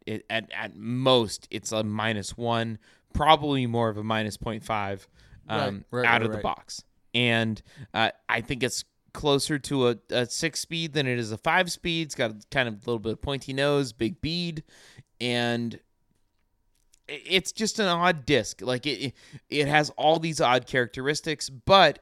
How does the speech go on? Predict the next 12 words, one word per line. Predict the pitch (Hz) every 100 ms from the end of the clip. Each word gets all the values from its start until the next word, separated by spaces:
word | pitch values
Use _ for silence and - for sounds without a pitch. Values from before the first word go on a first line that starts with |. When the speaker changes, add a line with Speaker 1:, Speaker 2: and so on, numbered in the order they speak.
| -
Speaker 1:
at | 143
the | 135
same | - 151 135
time, | - 240 185 143 151 _ - - _ - - _ -
you | 170
throw | 175 196 220
it | 190
hard, | 180 220 208
it | 165
goes | 160 175
far | - 175 185 214
and, | 185 143 147